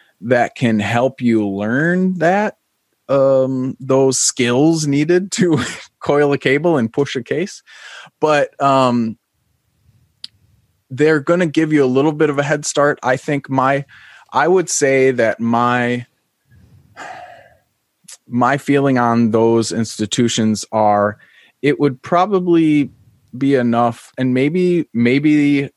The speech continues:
it would, it would, maybe they're rock star programs. I don't have personal,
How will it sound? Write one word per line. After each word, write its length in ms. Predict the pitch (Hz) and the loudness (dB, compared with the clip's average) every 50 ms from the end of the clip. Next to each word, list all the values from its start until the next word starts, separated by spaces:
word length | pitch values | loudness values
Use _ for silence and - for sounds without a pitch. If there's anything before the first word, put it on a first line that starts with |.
| _ | _
it 120 | 120 127 120 | -2 -2 0
would, 320 | 98 123 117 110 107 104 - _ _ _ - - | 0 0 -2 -2 -6 -10 -12 _ _ _ -14 -6
it 260 | 117 120 120 113 113 - | -2 0 0 0 0 0
would, 420 | 107 117 110 107 104 101 98 98 - _ _ | 0 2 2 2 2 0 -2 -6 -10 _ _
maybe 280 | - 107 107 110 123 127 | -2 -2 0 0 2 2
they're 160 | 123 117 110 | 2 2 2
rock 260 | 107 104 101 - - | 2 2 0 0 -2
star 160 | - - 101 | -4 -4 -4
programs. 500 | 107 - 113 104 95 92 85 87 95 - - - | -2 -2 -2 -2 -2 -2 -4 -4 -4 -6 -6 -4
I 220 | - 110 110 120 | -2 0 0 0
don't 340 | 113 113 113 113 110 - - | 2 0 0 0 0 -2 -2
have 300 | 113 117 107 107 92 - | -2 0 0 0 -2 -4
personal, 580 | - 123 113 101 - - 113 107 101 101 98 | -4 -4 -4 -2 -2 0 0 2 2 0 0